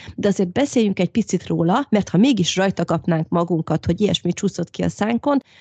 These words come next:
akkor lehetünk tudatosabbak ezzel kapcsolatosan,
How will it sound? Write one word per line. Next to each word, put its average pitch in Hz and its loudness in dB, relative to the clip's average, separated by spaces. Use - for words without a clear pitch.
akkor 240 0
lehetünk 233 4
tudatosabbak 175 -2
ezzel 165 -2
kapcsolatosan, 196 -2